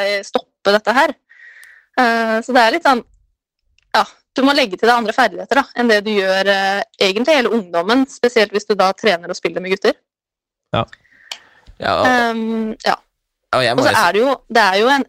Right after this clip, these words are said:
Speaker 1: en liten sånn skaderisiko her også, da, ved å ikke få lov til å takle, så går du utpå der og tenker, «Men her er det jo ikke lov til å takle», så, så du forventer ikke å få den taklinga, men plutselig smeller det jo.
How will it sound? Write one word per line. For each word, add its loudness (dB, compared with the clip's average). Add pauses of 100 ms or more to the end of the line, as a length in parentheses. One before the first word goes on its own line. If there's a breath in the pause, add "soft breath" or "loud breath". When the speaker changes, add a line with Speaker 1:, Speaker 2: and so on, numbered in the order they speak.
Speaker 1:
en 4
liten 0
sånn -2
skaderisiko -2
her 2
også, 0
da, 4
ved 0
å -10
ikke -8
få 0
lov 0
til -16
å -8
takle, -4
så -2 (140)
går 2
du 0
utpå -8
der 0
og -6
tenker, -2
«Men -12 (340)
her -2
er 2
det -4
jo -18
ikke 0
lov -2
til -2
å -6
takle», -4 (140)
så, -2 (400)
så -4
du -6
forventer -2
ikke -2
å -4
få 2
den -6
taklinga, -4
men -4
plutselig -2
smeller -8
det 2
jo. -2